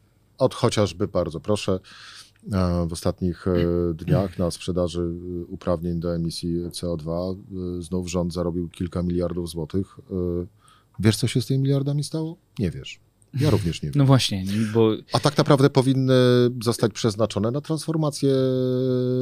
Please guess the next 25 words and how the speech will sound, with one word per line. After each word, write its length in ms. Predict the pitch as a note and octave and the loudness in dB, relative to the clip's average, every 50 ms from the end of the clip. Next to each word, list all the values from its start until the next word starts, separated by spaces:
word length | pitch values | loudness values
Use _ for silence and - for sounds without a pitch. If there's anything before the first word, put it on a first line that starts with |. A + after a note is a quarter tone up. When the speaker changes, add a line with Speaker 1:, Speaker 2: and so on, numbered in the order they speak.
| A#2+ - | -2 0
Speaker 1:
polskiej 300 | - A#2+ A2+ - - A2+ | -2 -2 0 0 0 -2
gospodarki, 560 | G#2 G2+ - - G2 G2 F#2 F2 - - B2 | -2 -2 -4 -2 0 0 0 -2 -2 -6 -6
na 280 | B2+ B2+ B2+ B2+ B2+ B2 | -4 -4 -4 -4 -6 -4
tą 400 | - C3 C3 C3+ C#3 C#3 C#3 C#3+ C#3 | -4 -4 -4 -4 -4 -6 -6 -6 -2
zieloną 420 | B2 C#3+ D3 D3 D3 C#3 C3 B2+ | -2 0 0 0 0 -2 -2 -2
stronę, 480 | - - A#2+ A#2+ A#2+ C3 B2+ C3 C3 - - | -4 -6 -6 -6 -4 -6 -6 -8 -10 -12 -12
stronę 340 | - - - C#3 D#3 E3 G3 | -14 -8 -6 -4 -2 -2 -2
mocy. 280 | G#3+ F3+ - - D#3+ E2+ | -2 -2 -2 -2 -2 -4
Speaker 2:
Dokładnie. 420 | A#2+ A2+ - G#2+ G2 F#2+ G2+ F#2 F#2+ - | -2 2 2 2 2 2 -2 -4 -4 -6
Speaker 1:
I 60 | - C#3 | -8 -4
z 40 | |
tym 120 | - C#3 A#2 | -2 -2 -2
się 120 | - B2+ | 0 -2
nic 200 | B2 A#2 - - | -2 -2 -2 -2
nie 100 | B2 A#2+ | -2 -2
dzieje 260 | A#2 C#3 B2+ F#2 E2 | 0 0 0 -2 -2
tak 160 | D2+ - - - | -4 -8 -16 -18
naprawdę. 360 | - - - - - - _ _ | -20 -18 -18 -20 -20 -20 _ _
Bo 320 | A2+ G#2+ A2 A2+ A2 G#2+ | 0 4 6 6 6 6
te 180 | - - B2+ C3 | 6 4 4 4
pieniądze, 640 | - C3 A2+ G2+ F#2 F2 E2+ D#2+ G#2 A2+ C#3 D#3 E3+ F3 - _ _ _ _ _ _ _ _ _ _ _ _ | 6 4 4 6 4 2 2 2 4 4 4 4 2 -2 -8 _ _ _ _ _ _ _ _ _ _ _ _
one 340 | E3+ E3+ E3+ F3 F3+ F3 F3 | -4 -2 -2 -2 -2 -2 -2
właśnie 300 | E3+ F3+ D3 - - C3+ | -4 -4 -4 -4 -4 -4
wpadają 460 | - - C#3+ C3+ C#3+ D3 C#3+ C#3 C3 | 0 2 4 6 6 6 6 6 6
do 280 | A#2+ A#2+ A#2 A#2 A2+ | 6 6 6 4 4